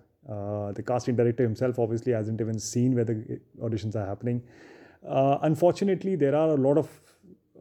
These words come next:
uh, casting agencies like those, which kind of, you know, would probably demotivate any aspiring actor, uh, within a month's time. It's, it's hard standing outside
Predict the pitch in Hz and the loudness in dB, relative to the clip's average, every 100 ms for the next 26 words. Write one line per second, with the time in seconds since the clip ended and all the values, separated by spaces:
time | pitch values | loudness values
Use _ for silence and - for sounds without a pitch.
0 | - 117 113 110 110 113 - _ - 135 | -6 -4 -2 -2 -2 -4 -10 _ -4 0
1 | 123 123 120 123 131 120 117 117 139 139 | 2 2 2 2 0 0 0 0 0 -4
2 | - _ _ _ - 117 180 233 - - | -12 _ _ _ -6 6 6 6 -2 -6
3 | 156 151 160 135 139 160 - _ _ _ | -4 -2 -2 -2 -4 -4 -8 _ _ _
4 | - 139 123 143 127 139 139 147 117 123 | -18 -6 0 0 0 -2 2 4 4 2
5 | 123 120 120 117 120 - 120 117 107 104 | 2 2 2 2 0 -4 -2 -2 -2 -4
6 | 107 98 90 98 87 - _ _ 143 104 | -4 -6 -8 -12 -14 -18 _ _ -12 -8
7 | 101 98 95 92 92 - _ 139 120 131 | -4 -4 -4 -6 -10 -16 _ 2 4 4
8 | 127 117 113 - 104 92 - 107 - - | 2 0 -2 -4 -8 -8 -8 -8 -10 -18
9 | _ _ _ _ 127 - 117 131 123 - | _ _ _ _ -4 2 4 4 4 0
10 | 123 123 117 117 - 117 110 | 0 0 0 -2 -2 -2 -2